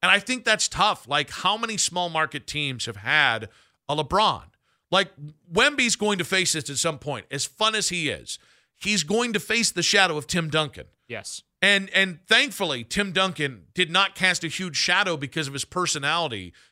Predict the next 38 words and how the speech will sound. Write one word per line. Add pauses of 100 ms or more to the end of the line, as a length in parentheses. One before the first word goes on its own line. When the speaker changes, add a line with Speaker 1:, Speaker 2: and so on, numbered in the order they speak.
Speaker 1:
and
'cause
he
didn't
draw
a
lot
of
attention
to
himself.
LeBron
is
the
Speaker 2:
He
just
Speaker 1:
single
Speaker 2:
went
out
and
won
championships.
Speaker 1:
Yeah,
but,
but
LeBron
is
the
single
greatest
global
figure
we've
ever
had. (180)
Speaker 2:
Right. (100)
Speaker 1:
And,
like,